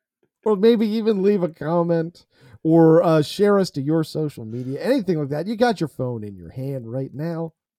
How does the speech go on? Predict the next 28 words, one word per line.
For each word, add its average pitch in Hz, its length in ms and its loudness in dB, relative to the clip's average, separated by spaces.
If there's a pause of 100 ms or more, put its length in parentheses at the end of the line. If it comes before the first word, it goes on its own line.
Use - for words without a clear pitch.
(340)
Come 233 340 -4
on, 180 400 -2
dog. 240 520 2
I'd 247 240 2
do 240 160 2
it 180 120 -2
for 190 120 -4
you. 277 420 0 (1000)
I 180 100 2
seriously 170 420 0
would. - 200 -12 (420)
And, 226 300 4
uh, 220 180 2
you 240 140 -2
should 254 100 4
also 294 260 8
check 262 240 4
out 277 140 6
our 233 140 6
social 233 500 6
media. 208 480 2 (420)
Uh, 180 380 6 (160)
check 185 260 0
out, 185 240 2 (160)
uh, 160 380 2
us 160 160 -4
on 156 240 -6
Instagram 208 720 0